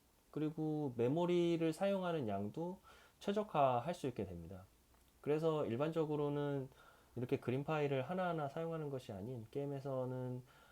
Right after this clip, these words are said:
아틀라스를 만들어서 그 아틀라스에 접속하는 식으로 게임을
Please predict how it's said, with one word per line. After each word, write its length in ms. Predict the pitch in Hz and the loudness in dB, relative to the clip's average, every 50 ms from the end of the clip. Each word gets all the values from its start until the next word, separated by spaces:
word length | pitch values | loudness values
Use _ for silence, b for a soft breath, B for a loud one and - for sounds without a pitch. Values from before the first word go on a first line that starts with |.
| B B | B B
아틀라스를 640 | - - - - 175 170 165 165 - 156 147 120 | -2 -2 0 2 2 2 2 2 0 0 0 2
만들어서 600 | 104 95 98 95 101 104 104 101 - 143 151 156 - | 2 0 0 -2 -2 -2 -4 -4 -4 -6 -8 -8 -4
그 140 | - 120 95 | 0 2 2
아틀라스에 680 | 98 107 - - 180 175 170 156 - - 151 147 139 - | 2 2 0 0 2 2 2 2 0 0 2 2 2 2
접속하는 540 | - 101 - - 139 - - 135 127 120 | -2 -6 -6 -6 -8 -4 -2 -2 -2 -2
식으로 580 | 113 - - 113 117 113 127 139 147 151 160 160 - _ _ _ B B B B B B B B B B B B _ | -4 -6 -8 -6 -6 -4 -2 -2 -2 -4 -4 -8 -10 _ _ _ B B B B B B B B B B B B _
게임을 580 | - 147 147 143 139 139 143 147 147 147 143 | 0 2 2 2 2 2 2 2 2 0 0